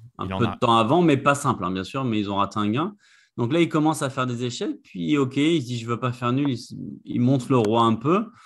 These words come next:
Speaker 1: Bon, c'est un essai. Laurent, il dit, « Ok, ben, je pousse mon pion, hein. »
Speaker 2: Et ce que, ce que je disais pendant le live, c'est que dans les finales de dames comme, euh, celle-ci, c'est pas, l'important, c'est pas vraiment le matériel, c'est celui qui a le pion le plus proche de dame. Et on voit que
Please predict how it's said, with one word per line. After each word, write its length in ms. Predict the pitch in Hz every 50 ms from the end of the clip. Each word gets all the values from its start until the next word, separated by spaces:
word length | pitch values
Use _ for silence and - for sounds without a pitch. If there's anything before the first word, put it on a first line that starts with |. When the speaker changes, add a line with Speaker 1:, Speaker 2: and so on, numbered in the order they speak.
| - _ - - - - _ _ _ -
Speaker 1:
Bon, 260 | - - 95 - -
c'est 160 | - - 107
un 160 | 98 101 104
essai. 360 | 110 113 110 - 202 220 285 302 - - _ _ _ _ _ _ _ _ _ _
Laurent, 300 | - 107 107 110 123 135
il 80 | 131 120
dit, « 100 | 120 107
Ok, 180 | 98 92 92 147 165 170
ben, 140 | 135 104
je 40 | 101
pousse 240 | - - - - -
mon 120 | 101 95
pion, 340 | 92 - 180 202 180 160 147
hein. » 60 | 147 127 - - - - - - - - 107
Speaker 2:
Et 40 |
ce 100 | 104 -
que, 220 | - 143 135 127 120
ce 80 | -
que 100 | - 156
je 60 | 147 127
disais 220 | 135 135 143 139
pendant 280 | 127 131 117 110 110 113
le 60 | 123
live, 200 | 143 165 180 160
c'est 180 | - - 120
que 100 | - -
dans 140 | 110 104 110
les 100 | 113 117
finales 360 | 117 - - 127 127 123 117
de 120 | 110 110 107
dames 460 | 104 110 123 123 123 113 104 98 98 -
comme, 280 | - 113 104 101 98
euh, 180 | 95 92 90 90
celle-ci, 640 | 95 - - 117 107 104 101 - - 147 165 190 190 _ _ _ _ _
c'est 540 | - - - - - - - - - 139
pas, 260 | 127 123 180 175 175 151
l'important, 460 | 139 135 135 131 147 139 - 202 196
c'est 140 | - 139 123
pas 120 | 165 175
vraiment 240 | 170 165 156 151 147
le 60 | 143
matériel, 440 | 143 139 135 - 143 143 170 202 202
c'est 140 | - 139 120
celui 240 | 123 143 147 185
qui 140 | 180 - 156
a 20 | 127
le 80 | 131
pion 300 | 120 - - - 196 190
le 100 | 160 135
plus 160 | 117 - 147
proche 300 | - - - 185 175 151
de 100 | 151 165
dame. 300 | 151 143 139 127 110 101 -
Et 100 | - 113
on 100 | 117 123
voit 260 | 127 135 151 190 214
que 220 | 214 - 175 143